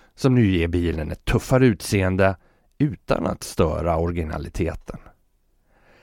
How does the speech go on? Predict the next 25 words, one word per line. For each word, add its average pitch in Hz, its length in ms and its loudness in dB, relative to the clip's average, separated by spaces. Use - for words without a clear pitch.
En 107 180 2
varvräknare 131 920 2
och 127 160 4
en 127 100 4
voltmätare 90 800 2
har 85 180 2
hittat 82 360 -2
sina 80 240 -2
platser - 440 -4
i 76 40 -4
mittkonsolen, 85 960 -2
där 117 100 4
det 113 80 4
fanns 95 280 -2
två 98 300 4
lediga 78 420 0
platser 73 500 -4
för - 140 -2
att - 160 -6
ge 80 120 -4
en 73 240 -8
trevligare 120 580 2
vy 80 360 -4
över 67 340 -8
instrumentpanelen. 73 1080 -8